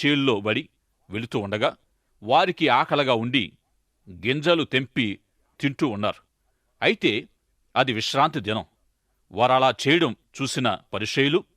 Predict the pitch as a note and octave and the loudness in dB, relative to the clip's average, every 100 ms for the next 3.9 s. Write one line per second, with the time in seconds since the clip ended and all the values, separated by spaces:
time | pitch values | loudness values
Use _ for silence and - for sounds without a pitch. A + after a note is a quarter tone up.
0 | _ _ _ - - A2 B2 C#3 D3 F#3 | _ _ _ -16 -2 0 0 -2 0 -2
1 | _ _ _ _ - D#3+ B3+ A#3+ - E3+ | _ _ _ _ 0 0 0 -4 -4 -4
2 | E3 - C3 - E3+ - C#3 _ _ _ | -4 -4 -6 -4 -8 -6 -8 _ _ _
3 | _ _ _ _ - D3 F#3 E3 A2 | _ _ _ _ -4 0 2 2 0